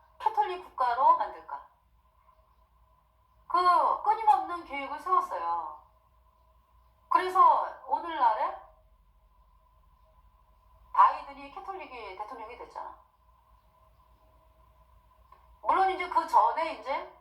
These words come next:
캐톨릭 대통령으로 이제 이렇게, 아니, 캐톨릭 그 정부 요직, 요직에다가 캐톨릭 사람들을 심어놓고,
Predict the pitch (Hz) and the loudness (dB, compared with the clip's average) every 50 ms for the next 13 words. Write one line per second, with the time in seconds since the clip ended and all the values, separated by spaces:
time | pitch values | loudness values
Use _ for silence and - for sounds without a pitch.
0 | _ _ _ _ _ _ - 403 403 403 427 403 370 370 - - - - - 339 | _ _ _ _ _ _ -6 -4 0 0 0 0 0 -4 -8 -6 -6 -2 0 0
1 | 370 349 320 294 - 254 - - - - - 185 175 - - - - - - - | 2 4 4 4 4 2 0 -2 -4 -6 -10 -14 -16 -18 -14 -12 -12 -12 -12 -4
2 | - 359 381 370 403 403 359 302 294 - - - _ _ _ _ _ _ _ _ | -2 -2 0 2 0 -2 -2 -4 -8 -12 -16 -20 _ _ _ _ _ _ _ _
3 | _ - 214 196 185 175 175 - - - - _ - 339 - - - 302 269 - | _ -10 -6 -4 -2 -2 -4 -6 -10 -16 -20 _ 0 0 2 2 -2 -4 -4 -4
4 | - - 381 339 285 285 294 285 277 240 226 202 - 302 233 233 233 - - 349 | -6 -6 -8 -8 -6 -6 -6 -6 -8 -8 -6 -2 0 2 2 2 2 0 -6 -8
5 | - 403 403 - 320 - 370 320 277 269 240 254 269 - - - 285 - - - | -6 -4 -4 -4 0 2 4 4 4 2 -2 -8 -10 -12 -6 -4 -4 -4 -4 -6
6 | - - - - - - - | -12 -14 -16 -18 -18 -20 -20